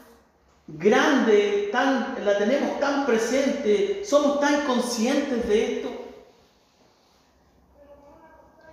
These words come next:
Porque cuando un creyente es consciente de lo que ya tiene, porque Dios lo ha dado,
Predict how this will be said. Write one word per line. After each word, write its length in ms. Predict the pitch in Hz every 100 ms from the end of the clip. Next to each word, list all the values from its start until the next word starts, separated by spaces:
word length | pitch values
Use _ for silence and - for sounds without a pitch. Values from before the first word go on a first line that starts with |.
| -
Porque 220 | 185 180
cuando 320 | 214 247 254 -
un 60 |
creyente 380 | 269 269 294 262
es 80 | -
consciente 1200 | 240 220 214 247 311 320 - 226 226 226 - - - - - _ _ _ _ _ _ _ _ _ _ _ _ _ _ _ _ _ _ _ _ _ _ _ _ _
de 240 | - 175 247
lo 180 | 247 247
que 680 | 226 214 - - - - -
ya 380 | 170 302 320 254
tiene, 920 | 330 320 226 202 - - - - - - - _ _ _ _ _ -
porque 320 | 202 202 202
Dios 280 | 202 269 254
lo 160 | 254 220
ha 40 |
dado, 580 | 247 294 214 - -